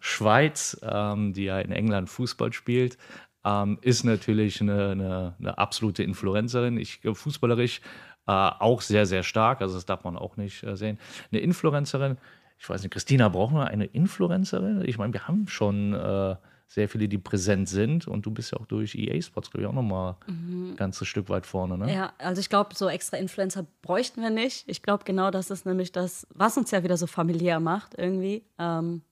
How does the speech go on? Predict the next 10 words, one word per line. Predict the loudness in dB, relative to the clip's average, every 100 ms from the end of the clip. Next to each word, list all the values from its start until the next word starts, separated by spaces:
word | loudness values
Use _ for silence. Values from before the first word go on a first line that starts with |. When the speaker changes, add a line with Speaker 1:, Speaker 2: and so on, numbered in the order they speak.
| -20
Speaker 2:
ich | -6
glaub, | -4 -4 -4
wer, | -2 -2
wen | -2 -2
Fremdes, | 0 0 2 0
der | 0
Werbung | 0 0 -2
für | -4
uns | -4 -2
macht, | -2 -4 -6